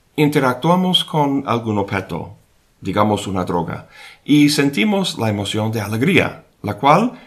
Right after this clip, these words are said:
es una indicación de un aumento en la potencia del cuerpo de actuar. Con base en esa emoción, juzgamos el objeto como bueno. Sin embargo, ese juicio se hace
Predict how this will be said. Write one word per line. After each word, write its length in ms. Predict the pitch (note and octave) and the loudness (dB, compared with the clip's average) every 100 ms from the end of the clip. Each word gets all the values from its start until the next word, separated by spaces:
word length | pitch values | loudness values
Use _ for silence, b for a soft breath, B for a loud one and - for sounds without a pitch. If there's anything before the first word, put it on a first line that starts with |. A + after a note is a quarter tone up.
| B | B
es 280 | - C#3+ - | -6 -4 -2
una 220 | E3+ G#3 | 0 2
indicación 720 | A3 A3 E3 C#3+ D#3 C#3+ C#3+ B2+ | 0 0 -2 -2 0 -2 -2 -2
de 180 | A#2 - | -4 -2
un 240 | C#3 C#3+ A#2 | 0 2 0
aumento 680 | A#2+ A#2+ E3 E3+ E3+ E3+ B2+ | 0 2 2 0 -2 -4 -4
en 80 | |
la 100 | A#2 | -6
potencia 540 | G#2+ G2 B2 B2+ - C3 | -6 -6 -4 -4 -6 -8
del 160 | B2+ | -10
cuerpo 540 | A2+ G2+ G2 F#2 F#2 - | -6 -6 -4 -8 -10 -10
de 80 | F#2 | -14
actuar. 580 | - A2 G#2+ - - - _ _ _ B B B B B B | -8 -2 -2 -2 -8 -18 _ _ _ B B B B B B
Con 240 | - C3 C3+ | 0 2 6
base 540 | G#3+ B3 D3+ D3+ A#2+ | 4 4 -2 -4 -2
en 80 | A#2 | -4
esa 220 | A2+ C#3 | -2 0
emoción, 580 | B2+ A2+ A2+ G2+ G2+ - | 0 0 -2 -2 -4 -6
juzgamos 640 | - B2+ - B2+ C3 C3+ | -8 -8 0 2 2 -2
el 100 | D3+ | -4
objeto 360 | C#3 G#2+ F#2 A2 | -4 -6 -8 -8
como 260 | - F#2+ A2+ | -6 -6 -2
bueno. 460 | E3+ C#3+ G2 - B B B B B _ _ _ | 0 0 -2 -8 B B B B B _ _ _
Sin 220 | - F#3+ A3+ | -2 0 2
embargo, 580 | F#3+ F3+ A2+ G2+ - - | 4 4 2 0 0 -4
ese 220 | D#3+ F3+ | -2 -2
juicio 420 | G#3 G#3 A#2 G#2 | -2 -4 -2 -2
se 200 | - B2 | 0 0
hace 440 | B2+ B2+ C3 B2 | 0 0 -2 -4